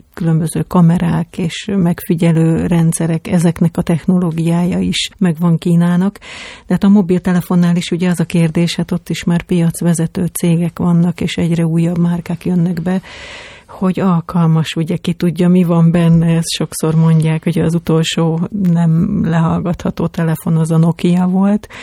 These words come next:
azóta meg hát bármelyik amerikai vagy kínai telefon is, ö, ilyen szempontból érdekes. Lehet-e olyan is akár, hogy mondjuk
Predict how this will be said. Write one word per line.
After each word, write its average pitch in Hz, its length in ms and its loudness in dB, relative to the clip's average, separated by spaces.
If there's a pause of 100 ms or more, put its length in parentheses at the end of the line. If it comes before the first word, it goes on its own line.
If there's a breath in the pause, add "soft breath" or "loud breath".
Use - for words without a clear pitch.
(300 loud breath)
azóta 175 520 0
meg 170 260 2
hát 185 380 -2
bármelyik 175 640 2
amerikai 170 600 0
vagy 170 180 -2
kínai 170 340 2
telefon 170 500 -2
is, - 280 -6
ö, 175 180 -4 (200)
ilyen 170 220 0
szempontból 170 640 0
érdekes. 180 680 -2 (640 loud breath)
Lehet-e 214 460 2
olyan 185 280 2
is 170 180 0
akár, 185 380 -2
hogy 180 260 -4
mondjuk 185 400 0